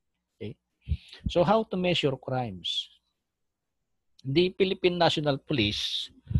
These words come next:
as the premier law enforcement agency, acknowledges the important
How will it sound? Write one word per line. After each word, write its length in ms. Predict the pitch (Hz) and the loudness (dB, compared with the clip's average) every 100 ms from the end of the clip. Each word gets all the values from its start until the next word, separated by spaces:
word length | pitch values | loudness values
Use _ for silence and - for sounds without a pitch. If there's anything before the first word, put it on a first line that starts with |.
| - - - | 6 4 4
as 200 | 143 - | 0 0
the 140 | 139 143 | 0 0
premier 560 | 147 151 151 143 147 | 0 0 0 2 2
law 260 | 135 139 131 | 2 2 0
enforcement 560 | 135 - 127 - 127 - | 0 -2 -4 -2 -6 -4
agency, 500 | 127 123 135 127 117 | -2 0 0 -2 -4
acknowledges 800 | 120 - 151 147 143 135 135 - | -6 -4 0 2 2 0 -2 -2
the 100 | 127 | -4
important 840 | 127 127 - 131 131 - 143 127 | -4 -2 0 0 -2 -4 -2 -2